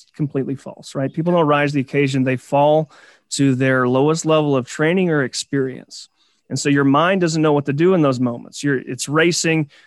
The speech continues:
Uh, you don't have time to sit down and think about these little things. You, you have to make a decision. And, and another thing I tell the guys is, is that the, maybe the wrong or,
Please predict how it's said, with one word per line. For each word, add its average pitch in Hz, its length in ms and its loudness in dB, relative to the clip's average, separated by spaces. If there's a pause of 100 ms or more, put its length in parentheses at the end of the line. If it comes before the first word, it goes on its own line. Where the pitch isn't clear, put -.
(140)
Uh, 127 180 -2
you 160 140 2
don't 165 120 2
have 151 240 -2
time 151 300 0
to 139 60 0
sit 147 220 0
down 143 260 0
and 127 120 -4
think 165 220 -4
about 135 320 -2
these 135 180 -4
little 127 160 -6
things. - 460 -4
You, 147 100 -2
you 143 200 -4
have 151 320 -2
to 165 80 -4
make 143 180 0
a 143 60 -6
decision. 139 600 -4 (640)
And, 175 380 0 (160)
and 151 120 2
another 156 260 2
thing 147 180 0
I 135 60 2
tell 180 240 0
the 147 80 -2
guys 160 400 -2
is, 127 180 -6
is 131 300 -4
that 131 200 -2
the, 139 440 0 (680)
maybe 196 280 0
the 151 120 0
wrong 160 640 2
or, 139 680 0